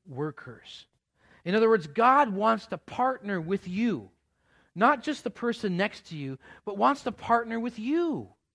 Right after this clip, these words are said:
To do amazing things, to do incredible things, to do earth-shattering things, to do eternal things. God wants to use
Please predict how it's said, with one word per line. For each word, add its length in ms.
To 100
do 240
amazing 840
things, 300
to 120
do 180
incredible 840
things, 340
to 120
do 200
earth-shattering 1080
things, 720
to 80
do 220
eternal 640
things. 560
God 440
wants 260
to 140
use 500